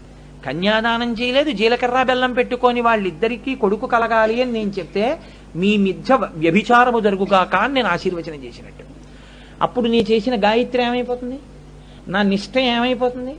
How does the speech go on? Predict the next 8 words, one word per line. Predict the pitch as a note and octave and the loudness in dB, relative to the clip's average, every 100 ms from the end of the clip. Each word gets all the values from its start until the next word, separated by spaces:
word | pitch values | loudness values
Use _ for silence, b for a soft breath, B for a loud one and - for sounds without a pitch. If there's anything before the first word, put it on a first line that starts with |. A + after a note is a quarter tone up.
| - | -4
నా | G3+ | -2
పూజలు | G3+ A3 B3+ C4+ | -2 0 2 4
ఏమైపోతాయి? | B3 B3 B3+ B3+ B3+ C#4+ C#4+ | 4 4 0 -2 -4 -6 -2
నా | G#3 | 0
ధర్మం | F#3+ E3+ G3 B3 | 2 2 4 4
ఏమైపోతుంది? | B3 B3 B3+ - B3 C4 C#4+ - B B B B - - - | 4 2 -2 -4 -6 -6 -8 -12 B B B B -20 -20 -8
మట్టి | D3 F3+ - D#4 | -2 0 4 4
కొట్టుకుపోతుంది. | C#4 B3 G#3+ D3+ - | 4 2 0 -2 -4